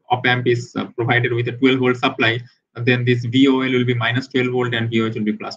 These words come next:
twelve volt. If, if you have a plus twelve volt, minus twelve volt supply like this. So, uh, this V O is limited by this particular value. Then what about the, the voltage compliance? Because V O is given by V I plus V L. So therefore, the voltage compliance, if I just consider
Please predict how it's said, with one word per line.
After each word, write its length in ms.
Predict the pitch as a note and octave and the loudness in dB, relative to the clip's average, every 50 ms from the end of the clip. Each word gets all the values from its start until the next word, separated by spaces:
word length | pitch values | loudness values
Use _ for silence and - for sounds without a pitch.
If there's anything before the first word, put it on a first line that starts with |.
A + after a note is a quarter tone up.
| - - | -10 -10
twelve 180 | G2+ G2 - | -10 -10 -10
volt. 140 | - - A2 | -8 -4 -2
If, 180 | A#2 A#2 A#2+ - | -2 -2 -2 -6
if 120 | - - - | -10 -6 -2
you 80 | B2+ | -2
have 120 | B2 A#2 A#2 | 0 0 0
a 20 | |
plus 200 | A#2 A2+ A#2 B2 - | 0 -2 -2 -2 -2
twelve 200 | C3 A#2 A#2 A#2 | -2 -2 0 0
volt, 160 | B2 A2+ A2 | 0 -2 -2
minus 240 | G#2+ G2+ G#2 G#2+ - | -2 -4 -4 -6 -6
twelve 160 | - G2+ G2+ | -6 -8 -8
volt 140 | G2+ G2+ - | -8 -10 -10
supply 300 | - - - - G#2+ G2+ | -10 -12 -10 -8 -8 -8
like 220 | - G2+ - - - | -10 -12 -14 -18 -20
this. 180 | - _ _ _ _ _ _ _ _ _ _ _ _ _ _ _ _ _ _ _ _ _ _ _ - - | -20 _ _ _ _ _ _ _ _ _ _ _ _ _ _ _ _ _ _ _ _ _ _ _ 2 6
So, 80 | E3+ D#3+ D#3 D#3 - A2+ | 6 6 6 4 2 2
uh, 260 | C3 C3 B2+ B2 - - - - | 4 4 4 4 0 -4 -6 -2
this 240 | C#3 C#3+ C#3 B2+ A#2+ | 0 2 2 0 2
V 180 | - D3+ E3 | 4 6 6
O 60 | E3 | 8
is 120 | E3 D#3 B2 | 6 6 6
limited 380 | C3 D3 D#3 C#3 B2+ G#2 G2 | 4 2 4 4 2 0 0
by 140 | F#2+ G2+ G2+ | 0 -4 -4
this 180 | G2 G2 F#2+ - | -4 -6 -8 -10
particular 480 | - G#2+ - - G#2+ G#2+ G2+ G#2 G#2 | -10 -12 -12 -12 -12 -12 -12 -12 -12
value. 260 | G2+ - G2+ G#2+ A2 - _ - | -14 -14 -16 -16 -18 -14 _ -6
Then 120 | B2+ B2+ | -4 0
what 180 | C3+ B2+ B2+ E3+ | 0 0 2 2
about 400 | D#3 D3+ E3 E3+ E3 E3 - - | 0 2 2 2 0 -2 -4 -2
the, 320 | C#3+ C#3 C3+ C3 A#2+ - - _ - | 0 2 2 0 -2 -6 -12 _ -14
the 80 | A#2+ | -8
voltage 340 | G#2+ - B2 B2 B2+ - - | -2 0 0 2 2 0 -2
compliance? 460 | - G#2 G#2 - - G2+ G#2 G#2 G#2+ | -2 -8 -8 -10 -12 -12 -12 -12 -12
Because 420 | - - - B2 A#2+ A#2 A#2+ - - - A#2 A#2 | -14 -8 -4 0 0 0 0 -4 -8 -12 -12 -8
V 140 | - D3 D#3+ D#3+ | -4 0 0 2
O 100 | E3 E3+ | 4 2
is 100 | E3 C#3+ | 2 2
given 220 | - D3 D3 D3+ | 2 0 0 2
by 120 | D#3+ D#3+ C3+ - | 0 -2 -2 -2
V 140 | B2+ B2 C#3 | 0 2 2
I 140 | C#3+ D3 C#3+ | 2 2 -2
plus 320 | - - A#2 A2+ A#2 - - - | -4 -4 -4 -4 -6 -8 -16 -20
V 140 | G#2+ G#2 G2+ | -18 -16 -16
L. 60 | - - A#2 - _ _ _ _ _ _ _ _ _ _ _ _ _ _ _ _ _ _ _ _ _ _ _ _ - | -16 -16 -20 -20 _ _ _ _ _ _ _ _ _ _ _ _ _ _ _ _ _ _ _ _ _ _ _ _ 0
So 100 | - B2+ | 2 2
therefore, 600 | B2 D#3 D#3+ - - - - B2+ C3 D3+ C4+ - - - _ _ _ _ _ _ | 4 6 4 4 4 2 2 4 4 4 4 2 0 -6 _ _ _ _ _ _
the 140 | - C3 B2+ | -2 -2 0
voltage 420 | A#2 B2+ C#3 C#3+ D3+ E3 E3 E3 - | 2 4 4 4 4 2 0 -2 0
compliance, 500 | - B2+ A#2+ A#2 A#2+ A#2 A2+ B2+ C3+ B2+ | -2 -2 0 0 -2 -2 -2 -2 -2 -4
if 120 | A2+ B2 | -4 -4
I 80 | A#2+ A#2 | -4 -4
just 240 | B2+ A#2+ A#2+ - | -4 -4 -6 -6
consider 420 | B2 B2+ C3+ C3+ - D3 C3+ C3+ | -4 -2 -2 -2 -2 -2 0 0